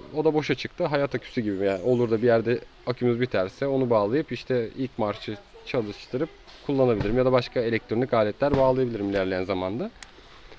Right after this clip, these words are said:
Ondan sonra... Heh, küçük tüp. Küçük tüp, boş tüp vardı galiba. Kafası, aparatı. Eğer boş tüpünüz yoksa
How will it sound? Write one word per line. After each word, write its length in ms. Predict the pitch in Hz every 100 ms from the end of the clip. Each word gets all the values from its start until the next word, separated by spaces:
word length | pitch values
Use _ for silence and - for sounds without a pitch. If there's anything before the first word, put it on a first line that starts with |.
| - - - - - - - - -
Ondan 360 | 170 185 185 180
sonra... 840 | 170 165 165 170 170 170 170 165 139 - - - - - - - - - - - - - - -
Heh, 180 | 170 131 - - - - -
küçük 280 | - 226 -
tüp. 140 | 123 - - - - - - - - - - - - -
Küçük 300 | - 151 143
tüp, 140 | 165 143 - 120
boş 200 | 135 -
tüp 260 | 151 -
vardı 300 | 156 147 110
galiba. 340 | 98 95 98 104
Kafası, 420 | 151 135 131 135
aparatı. 580 | 135 135 113 - 143 147
Eğer 240 | 147 139 139
boş 200 | 147 -
tüpünüz 360 | 135 147 135
yoksa 400 | 123 - - 147